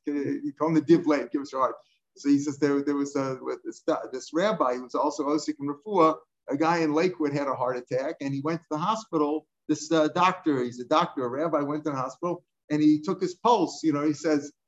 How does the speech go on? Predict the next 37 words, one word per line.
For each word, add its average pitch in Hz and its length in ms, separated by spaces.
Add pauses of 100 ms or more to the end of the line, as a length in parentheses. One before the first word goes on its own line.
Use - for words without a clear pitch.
so - 140
the 143 80
guy 160 200
says, 175 440 (280)
"My 151 140
hand 190 320
doesn't 165 300
hurt. 208 420
It's 143 200
my 147 160
heart 220 460 (260)
that's 151 180
the 160 80
problem." 127 400
He 143 100
says, 151 260
"Yeah, 147 220 (400)
from 214 200
your 175 160
hand, 156 500
I 143 80
could 147 180
see 190 160
what's 165 200
going 156 280
on 165 200
in 160 100
your 151 100
heart. 165 480 (320)
From, 180 360 (300)
from 196 220
what 185 200
you 165 100
give 214 220
with 175 180
your 156 140
hand, 165 540